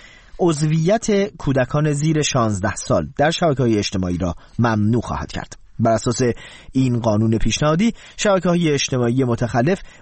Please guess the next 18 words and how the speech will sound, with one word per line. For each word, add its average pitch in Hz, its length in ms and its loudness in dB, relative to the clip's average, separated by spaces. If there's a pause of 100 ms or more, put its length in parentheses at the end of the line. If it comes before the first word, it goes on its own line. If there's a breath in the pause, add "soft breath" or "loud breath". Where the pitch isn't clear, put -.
با 190 180 2
جریمه‌ای 143 420 0
برابر 123 320 2
با 127 180 2
سی - 280 -4
و 113 80 2
دو 165 160 2
میلیون 139 280 0
دلار 117 340 0 (480 soft breath)
مواجه 104 560 0
خواهند 80 380 -4
شد. - 200 -8 (920)
سی 131 180 0
و 127 40 4
دو 139 120 2
میلیون 120 300 0
دلار 120 420 2 (140)
آمریکا 104 640 -2